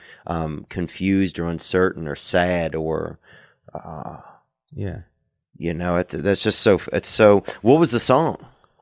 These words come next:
Speaker 2: Oh, it was like an indie pop song. Probably people don't know it. It was a Rilo Kiley song. I don't know if you know who that is.
Speaker 1: Mm-mm.
Speaker 2: Yeah, it's very girly. It's, it's,
Speaker 1: Wh-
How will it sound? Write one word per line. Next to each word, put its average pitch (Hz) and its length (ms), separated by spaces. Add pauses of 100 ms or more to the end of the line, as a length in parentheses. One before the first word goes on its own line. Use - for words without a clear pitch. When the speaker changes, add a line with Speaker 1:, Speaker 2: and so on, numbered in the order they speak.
(480)
Speaker 2:
Oh, 120 260
it - 20
was 131 100
like 135 140
an 98 140
indie 95 340
pop 78 280
song. 90 320
Probably 98 280
people 87 240
don't 82 160
know 82 220
it. 85 140
It 95 40
was 95 140
a 98 40
Rilo 82 400
Kiley 80 400
song. 82 320
I 92 60
don't 90 100
know 80 100
if 82 60
you 80 60
know 82 120
who 82 140
that 78 160
is. 76 420
Speaker 1:
Mm-mm. 95 520
Speaker 2:
Yeah, 82 320 (160)
it's - 100
very 90 420
girly. 80 640
It's, - 160 (260)
it's, 104 260
Speaker 1:
Wh- 92 40